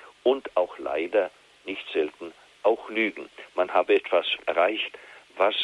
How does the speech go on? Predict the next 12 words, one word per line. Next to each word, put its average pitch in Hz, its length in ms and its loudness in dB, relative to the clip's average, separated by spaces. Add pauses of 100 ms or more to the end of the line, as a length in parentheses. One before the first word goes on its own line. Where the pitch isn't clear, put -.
(100)
man 90 340 0 (760)
gar 92 200 2
nicht - 360 -4 (480)
erreichen 78 560 0
kann. - 200 -2 (2000)
Hier - 220 2
wird - 200 2
also 131 360 2
auch 151 240 2
nochmals 110 380 0 (140)
deutlich, 104 500 2 (1200)
dass 117 200 4